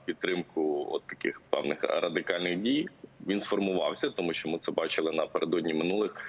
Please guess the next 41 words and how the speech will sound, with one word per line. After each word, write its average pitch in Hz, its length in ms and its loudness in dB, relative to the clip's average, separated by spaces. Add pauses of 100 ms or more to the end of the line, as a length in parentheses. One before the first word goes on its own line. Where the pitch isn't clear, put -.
(380)
е, - 760 2
років, 104 380 0
там, - 220 -2
і 73 60 0
в 78 80 0
двадцять 80 380 0
другому, 95 280 2
і 80 60 2
в 78 40 2
двадцять 78 240 0
третьому, 85 600 0
вибачте, 87 380 0
двадцять 87 260 -2
третьому, 90 380 0
е, 78 60 0 (360)
році, 82 540 2
коли, 85 400 2 (240)
і 90 40 0
в - 20 2
двадцять 87 180 2
четвертому, 85 500 0
коли 82 540 2 (340)
перекривали 87 580 0
поляки, 82 400 0
наприклад, 76 500 -4
дороги, 98 440 2 (380)
а, 82 160 0
між 87 180 2
Україною 85 520 2
і 80 120 -2
Польщею, 85 380 2
між 82 180 0
Україною 85 360 2
і - 20 0
Європейським 80 480 0
Союзом, 82 500 2
і - 160 0
це - 180 0
знаходило 90 500 2
підтримку. - 580 -4
Тому, 107 340 2